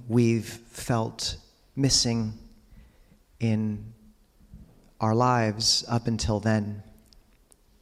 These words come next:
The Buddha said that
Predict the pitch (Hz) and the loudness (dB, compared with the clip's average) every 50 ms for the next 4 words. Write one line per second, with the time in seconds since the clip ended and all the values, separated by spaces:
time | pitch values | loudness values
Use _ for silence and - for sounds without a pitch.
0 | - - _ _ _ _ _ - - - - _ _ _ - _ - - - _ | -20 -20 _ _ _ _ _ -20 -20 -20 -20 _ _ _ -20 _ -20 -20 -20 _
1 | - - - - - - - - - - - 131 117 131 139 131 131 120 - - | -20 -20 -20 -20 -20 -20 -20 -20 -16 -6 -2 2 4 6 6 6 6 4 4 4
2 | 131 123 117 107 120 113 113 110 110 - - | 4 2 2 2 2 4 4 4 2 -2 -8